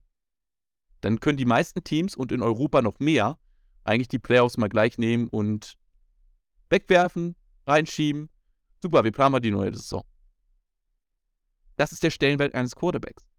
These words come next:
Da hängen also finanzielle Interessen, sportliche Interessen dran und das alles spricht für eine Regel, die den Quarterback massiv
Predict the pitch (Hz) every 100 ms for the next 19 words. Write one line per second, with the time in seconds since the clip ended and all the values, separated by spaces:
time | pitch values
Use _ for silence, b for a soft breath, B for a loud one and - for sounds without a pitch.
0 | - 113 147 170 139 127 - 208 226 -
1 | - 110 - 110 - 104 - 185 - _
2 | _ _ _ - - - 151 190 170 -
3 | 110 - - 101 113 - 95 135 214 _
4 | _ _ 185 - 220 220 - 170 175 -
5 | - 127 160 - - - - 131 139 127
6 | 110 104 165 165 147 - 113 107 120 151
7 | - 113 - 107